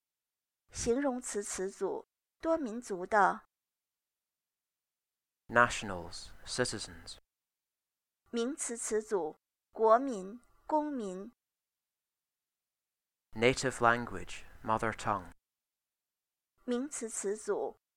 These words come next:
Speaker 1: 母语。
Speaker 2: On a global scale.
Speaker 1: 状语，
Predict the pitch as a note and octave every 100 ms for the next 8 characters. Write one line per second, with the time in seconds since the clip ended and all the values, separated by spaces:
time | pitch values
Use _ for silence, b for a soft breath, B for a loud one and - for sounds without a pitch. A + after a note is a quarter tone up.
0 | _ - A3+ A3+ D4+ B3+ D3 G2+ G#3 _
1 | _ _ _ _ _ _ _ _ _ _
2 | _ _ _ _ _ _ _ A#2 A2+ A2
3 | - A#2 B2 A2 F2+ - - F#2+ E2+ E2+
4 | - _ _ _ _ _ _ _ _ _
5 | _ _ - F#4 E4 B3 G3 C#3+